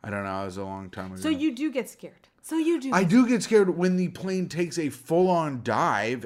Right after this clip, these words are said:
Speaker 1: and you're, you go, like, weightless in your seat. That is when I get scared.
Speaker 2: How long were you weightless for?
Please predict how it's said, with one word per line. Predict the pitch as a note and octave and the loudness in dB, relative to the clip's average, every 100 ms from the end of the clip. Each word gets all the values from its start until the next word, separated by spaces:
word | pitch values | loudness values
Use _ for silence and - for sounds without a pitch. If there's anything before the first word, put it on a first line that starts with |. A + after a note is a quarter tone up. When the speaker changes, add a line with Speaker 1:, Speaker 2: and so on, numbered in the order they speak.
| C3 | -4
Speaker 1:
and | C#3+ C#3+ C3+ | -4 -4 -4
you're, | C#3+ C#3+ C3+ - | 2 4 2 -2
you | D3+ D3+ | -4 0
go, | C3 D#3 | 6 8
like, | C#3+ B2 G#2 G#2 | 8 2 0 -4
weightless | B2+ D3+ C#3 A#2 B2 | -2 -2 -4 -4 -4
in | B2 | -6
your | G#2+ | -6
seat. | F2+ - C#3+ D#2 - - _ _ _ _ _ _ _ _ _ _ - | -8 -6 -8 -8 -16 -20 _ _ _ _ _ _ _ _ _ _ 0
That | D3 E3+ | 2 4
is | C#3+ | 2
when | D3 | 0
I | C3+ B2+ | -2 0
get | A#2 | -2
scared. | A#2 A#2+ F#2+ B1 A1+ - _ _ _ _ | -4 -4 -4 -6 -14 -20 _ _ _ _
Speaker 2:
How | - C4 D4+ | -2 0 0
long | C#4+ C#4+ C#4+ | -2 -4 -4
were | A#3 | -6
you | A3+ A#3+ | -4 -6
weightless | G#3 G3+ F3+ E3+ - | -6 -8 -10 -16 -16
for? | F3+ E3 | -16 -14